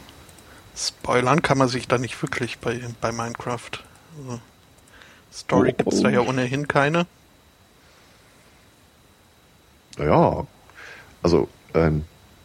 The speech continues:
Speaker 2: ich hab früher mal dieses, äh, Sammelkartenspiel Magic the Gathering gespielt.
Speaker 1: Mhm.
Speaker 2: Und vor einer Weile las ich einen Artikel, dass jemand, äh, aus der I-T-Theorie bewiesen hat, dass man mit einem Kartendeck Magic the Gathering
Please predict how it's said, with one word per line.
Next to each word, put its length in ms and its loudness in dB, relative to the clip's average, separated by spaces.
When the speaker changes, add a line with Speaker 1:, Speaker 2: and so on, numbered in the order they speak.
Speaker 2:
ich 120 -4
hab 100 2
früher 240 2
mal 120 4
dieses, 360 -2
äh, 340 2
Sammelkartenspiel 680 2
Magic 360 0
the 60 -6
Gathering 340 0
gespielt. 420 -6
Speaker 1:
Mhm. 300 2
Speaker 2:
Und 160 -4
vor 120 -2
einer 140 2
Weile 260 4
las 260 2
ich 80 -8
einen 100 -4
Artikel, 280 2
dass 220 2
jemand, 440 0
äh, 280 -2
aus 240 -8
der 440 0
I-T-Theorie 840 2
bewiesen 540 0
hat, 220 0
dass 180 2
man 160 2
mit 280 0
einem 420 2
Kartendeck 560 2
Magic 320 -2
the 60 -6
Gathering 420 2